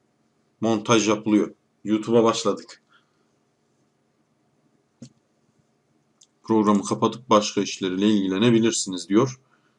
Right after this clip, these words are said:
Mailbox'ımız tamam da S D browser'a, eee, bir bakalım, bir şeylere gerek var mı? Var. Var abi. Yüz dolarlık bir kasa açalım. Bu kasadan da iyi para kaldırdım zamanında. Lan!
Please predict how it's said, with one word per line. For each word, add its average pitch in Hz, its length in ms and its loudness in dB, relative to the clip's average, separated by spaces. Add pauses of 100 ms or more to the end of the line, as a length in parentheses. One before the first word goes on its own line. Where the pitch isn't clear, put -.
(140)
Mailbox'ımız 113 720 0
tamam 127 340 2
da 120 140 2
S - 180 -8
D 117 180 0
browser'a, 104 720 0
eee, 98 640 -4
bir 104 120 -4
bakalım, 101 400 -2
bir - 40 -6
şeylere 107 360 0
gerek 101 340 0
var 110 140 4
mı? 120 200 -6 (400)
Var. 104 480 2 (1200)
Var 101 200 4
abi. 80 280 -4 (240)
Yüz 98 220 -6
dolarlık 98 460 -2
bir 107 60 -12
kasa 90 280 -8
açalım. - 280 -10 (1400)
Bu 110 80 -4
kasadan 131 480 4
da 104 80 2
iyi 92 180 -2
para 92 180 -2
kaldırdım 87 520 -6
zamanında. 85 580 -8 (1160)
Lan! 185 280 4